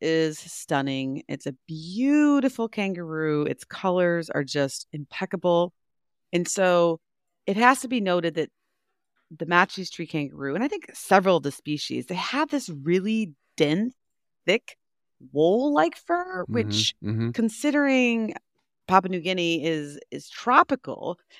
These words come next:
Speaker 1: is interesting. We'll talk more about that when we get into, uh, adaptations of the tree kangaroo throughout the millennia. But yeah, they have this dense, thick fur,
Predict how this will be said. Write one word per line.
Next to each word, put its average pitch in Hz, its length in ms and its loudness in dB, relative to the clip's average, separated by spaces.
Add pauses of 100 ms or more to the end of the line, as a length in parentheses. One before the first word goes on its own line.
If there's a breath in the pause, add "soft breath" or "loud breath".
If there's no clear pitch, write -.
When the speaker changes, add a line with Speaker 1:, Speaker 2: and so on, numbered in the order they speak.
Speaker 1:
is 160 200 -4
interesting. 165 480 2
We'll 151 120 -2
talk 180 260 0
more 156 240 0
about 147 280 -4
that 139 180 0
when 139 100 -4
we 135 80 -4
get 139 160 -4
into, 139 340 -6 (120)
uh, 131 200 -4 (140)
adaptations 147 760 0
of 214 80 -8
the 220 40 -8
tree 233 200 -8
kangaroo 226 480 -4 (400)
throughout 190 220 4
the 180 60 -10
millennia. 185 420 -2 (720)
But 156 100 -4
yeah, 185 120 2
they 202 100 8
have 196 80 4
this 196 280 -4
dense, 269 400 0 (100)
thick 240 160 4 (320)
fur, 151 340 4